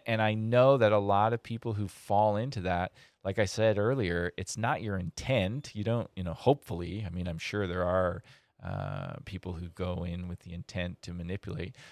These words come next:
But I think what happens is, is that you have the best of intentions,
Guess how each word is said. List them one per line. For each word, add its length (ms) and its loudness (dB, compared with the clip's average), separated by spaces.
But 120 4
I 100 10
think 200 -2
what 120 0
happens 560 0
is, 220 -6
is 100 -8
that 180 -2
you 80 -4
have 120 -4
the 80 -6
best 280 0
of 60 -8
intentions, 720 -4